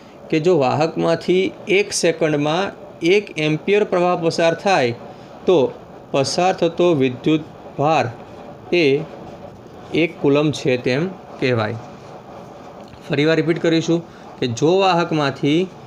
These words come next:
જો વાહકમાંથી એક સેકન્ડમાં એક એમ્પિયર જેટલો વિદ્યુત પ્રવાહ પસાર થાય તો વિદ્યુત ભાર એક કુલમ્બ છે તેમ કહેવાય.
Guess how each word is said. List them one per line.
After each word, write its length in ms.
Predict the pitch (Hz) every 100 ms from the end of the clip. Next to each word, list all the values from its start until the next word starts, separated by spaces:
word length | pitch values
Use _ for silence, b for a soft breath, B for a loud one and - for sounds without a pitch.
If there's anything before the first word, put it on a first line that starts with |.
| - - -
જો 180 | - 190
વાહકમાંથી 840 | 196 170 160 143 123 117 143 175 190 - - - - -
એક 280 | 165 208 208
સેકન્ડમાં 840 | 175 165 139 143 139 131 135 175 202 - - - - - - - - -
એક 240 | 185 214 - - - - -
એમ્પિયર 540 | 151 165 170 214 226 226
જેટલો 520 | 196 190 196 196 196
વિદ્યુત 460 | 175 147 131 180 185
પ્રવાહ 260 | 160 160
પસાર 440 | 147 139 - 151 147
થાય 400 | 143 156 170 - -
તો 240 | 180 123 113 - - - -
વિદ્યુત 320 | 135 127 175
ભાર 400 | 156 180 156 135 151 - - - -
એક 280 | 147 156 -
કુલમ્બ 400 | 165 190 135 117 - -
છે 240 | - 147
તેમ 280 | 151 135 143 196 - - -
કહેવાય. 360 | 127 110 -